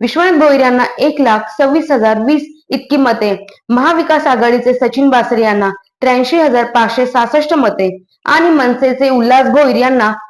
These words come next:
बावीस हजार एकशे चौदा मते मिळाली. दरम्यान विश्वनाथ भोईर यांच्या या दणदणीत विजयानंतर महायुतीच्या नेत्यांनी विजयाचा मोठा जल्लोष केल्याचे दिसून आले.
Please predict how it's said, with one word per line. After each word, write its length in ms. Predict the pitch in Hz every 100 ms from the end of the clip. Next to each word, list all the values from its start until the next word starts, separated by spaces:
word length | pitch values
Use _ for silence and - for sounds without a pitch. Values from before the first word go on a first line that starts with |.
| -
बावीस 420 | 196 220 233 294
हजार 280 | 330 269 262
एकशे 240 | 262 - 262
चौदा 320 | 247 220 240
मते 300 | 233 196 196
मिळाली. 380 | 208 190 180 170 _ - _ -
दरम्यान 420 | 214 262 339 381
विश्वनाथ 340 | 311 294 285
भोईर 280 | 254 247 247
यांच्या 360 | 240 233 226 277
या 140 | 330
दणदणीत 440 | 302 277 247 226 220 208
विजयानंतर 680 | 196 233 269 254 202 185 185 - _ _ _
महायुतीच्या 680 | 220 254 330 330 220 254 269
नेत्यांनी 500 | 247 214 262 262 220 214 _ _ _ _ _ -
विजयाचा 600 | 214 220 269 277 262 240
मोठा 320 | 240 233 240
जल्लोष 420 | 277 233 226 233 240 - _ _
केल्याचे 340 | 247 247 247 247
दिसून 320 | 208 - 240
आले. 260 | 208 185